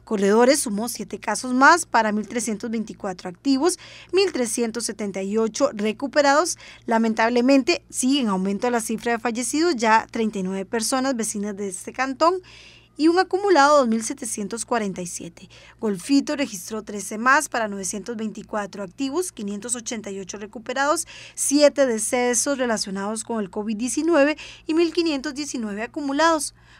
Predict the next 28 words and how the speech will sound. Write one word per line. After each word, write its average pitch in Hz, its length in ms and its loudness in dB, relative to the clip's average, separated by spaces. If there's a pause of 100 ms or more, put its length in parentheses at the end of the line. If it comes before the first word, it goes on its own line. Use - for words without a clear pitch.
(140)
Buenos 370 320 2
Aires 277 320 2
reportó 247 440 -4
tres 214 260 -10
personas 247 500 -6
más 285 260 0
para 254 320 -2
quinientas 226 440 -6
ochenta 233 400 -8
y 196 40 -10
tres 226 280 -10 (340)
con 277 200 0
el 285 100 -2
virus 196 340 -6 (140)
activo, 254 480 0 (340)
recuperado 320 720 2
doscientas 247 460 -2
noventa 240 260 -4
y 190 80 -4
un 185 120 -6
personas. 277 520 2
Lamentablemente 277 840 0
también 233 420 -2
la 254 100 -2
cifra 214 360 -10
de 214 40 -20
fallecidos 233 600 -10
crece, 294 440 0